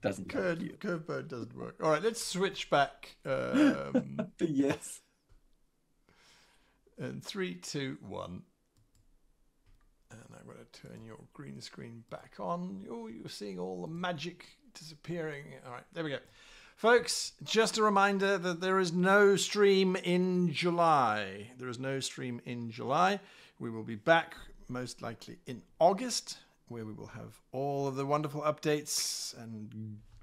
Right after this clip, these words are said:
Speaker 2: things to talk about. All of these wonderful, wonderful things.
Speaker 1: Yes.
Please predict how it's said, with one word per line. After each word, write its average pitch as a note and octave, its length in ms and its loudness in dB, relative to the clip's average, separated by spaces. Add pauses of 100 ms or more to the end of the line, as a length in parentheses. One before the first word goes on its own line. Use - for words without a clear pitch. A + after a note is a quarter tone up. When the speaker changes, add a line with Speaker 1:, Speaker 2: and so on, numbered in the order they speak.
(300)
Speaker 2:
things C4+ 540 4
to F3 100 -6
talk A2+ 220 -8
about. - 200 -14
All D3+ 120 -4
of C#3 60 -6
these A#2+ 180 -12
wonderful, G#2 360 -12
wonderful G2 300 -16
things. B2 60 -6
Speaker 1:
Yes. - 340 -6